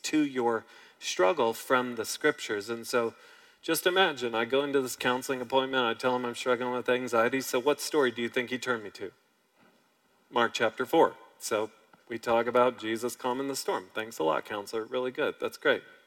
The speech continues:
Really appreciate it." Before the session ended, though, this is where the gold was in the session. He said, "Hey, you have to see the connection between Mark chapter four and Acts chapter twelve." In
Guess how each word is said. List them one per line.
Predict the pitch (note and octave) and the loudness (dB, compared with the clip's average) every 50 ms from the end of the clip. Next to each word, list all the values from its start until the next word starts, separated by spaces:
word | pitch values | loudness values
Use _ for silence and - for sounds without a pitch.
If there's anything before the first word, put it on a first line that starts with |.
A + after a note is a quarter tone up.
| _ _ - | _ _ -6
Really | B2 B2 B2 | -4 -2 -2
appreciate | A#2+ - C#3+ C3+ A#2+ - - F2+ E2+ | -2 -4 -6 -8 -6 -6 -8 -8 -10
it." | - - _ _ _ - - - - - - - _ _ _ _ _ _ _ _ _ - | -12 -18 _ _ _ -20 -20 -20 -20 -20 -20 -20 _ _ _ _ _ _ _ _ _ -4
Before | - A2+ - - - D#3+ D#3+ D#3 | -4 -2 -2 2 6 6 6 6
the | C3 B2 | 6 2
session | - - - C#3+ B2+ A#2+ - - B2 A#2 B2 | -2 0 2 2 2 2 2 -2 -4 -4 -4
ended, | B2 A#2+ B2 A#2+ A2+ G#2+ | -4 -2 -2 -2 0 2
though, | A2+ A2 G#2+ | 2 2 2
this | G#2+ G#2+ B2 C3+ C3 - | 0 0 0 0 0 -2
is | - A#2+ A2+ A2+ | -6 -8 -6 -4
where | A2+ A2 | -2 -2
the | G2 G#2 | -2 -2
gold | - - A2 G#2+ A2 G#2+ - | -2 0 0 2 2 0 -2
was | - A2 G2+ G2+ F#2+ - | -4 -6 -6 -6 -8 -10
in | G2+ G2+ | -16 -16
the | G#2 | -16
session. | G2 - - G#2+ F#2 - - - - _ _ _ _ _ _ _ _ _ _ _ _ _ _ _ _ _ _ _ _ _ _ _ _ | -14 -10 -10 -10 -10 -10 -14 -18 -20 _ _ _ _ _ _ _ _ _ _ _ _ _ _ _ _ _ _ _ _ _ _ _ _
He | - B2+ A#2+ | -6 -6 -6
said, | - - - A#2 A2+ A2 | -4 -2 0 0 0 0
"Hey, | - - C3 A#2+ A#2+ A#2+ - | 0 2 2 2 2 0 -8
you | B2+ A#2+ B2 A#2+ | -14 -12 -10 -10
have | A2 - - - - B2+ B2+ A#2+ - - | -8 -8 -6 -4 -2 -2 -2 -2 -4 -12
to | - B2 | -10 -10
see | A2+ - - C3 B2 | -8 -6 -4 -4 -4
the | A#2 A2+ | -4 -4
connection | A2 - - A#2+ A2 A2 A2 - - - - A2 G2 G2+ | -6 -6 -6 -6 -4 -6 -8 -8 -8 -10 -10 -12 -14 -14
between | G2+ G#2+ - - - A2+ A2 G#2 | -14 -14 -14 -12 -10 -10 -10 -8
Mark | G#2 G2+ G#2 G#2+ G#2+ | -6 -8 -8 -8 -8
chapter | - - A2 G2+ - - A2 | -10 -8 -6 -8 -8 -8 -14
four | G2+ - - A2+ A2 G#2+ G2+ | -16 -14 -12 -10 -8 -8 -8
and | G2+ F#2 F2+ - - | -10 -12 -16 -10 -4
Acts | - G#2+ G#2 - - - - | -2 -2 -2 -4 -8 -14 -10
chapter | - A2 G2 - - - | -8 -8 -8 -8 -10 -20
twelve." | - - - A#2 G2 F2+ - - _ _ _ _ _ _ _ _ _ _ _ _ _ _ _ _ - - - _ _ - | -16 -8 -6 -6 -6 -6 -8 -18 _ _ _ _ _ _ _ _ _ _ _ _ _ _ _ _ -20 -20 -20 _ _ -12
In | A2+ G#2+ A#2 | -12 -12 -12